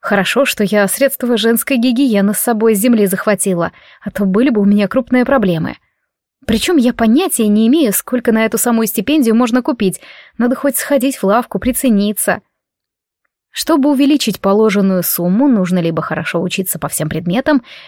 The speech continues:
либо выиграть какой-то конкурс или межшкольную олимпиаду.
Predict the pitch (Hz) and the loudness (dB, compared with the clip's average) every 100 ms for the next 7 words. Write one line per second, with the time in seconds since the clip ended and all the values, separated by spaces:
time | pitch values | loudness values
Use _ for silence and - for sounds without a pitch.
0 | - 247 294 262 262 262 254 - 233 277 | -2 0 0 0 0 -2 -4 -6 -4 -4
1 | 247 - 339 202 190 180 - 240 226 208 | -4 -2 0 2 0 0 0 2 2 0
2 | _ _ - 196 240 - - 269 247 240 | _ _ -2 2 2 0 0 2 4 4
3 | 240 226 269 262 185 170 151 | 2 2 2 2 2 2 0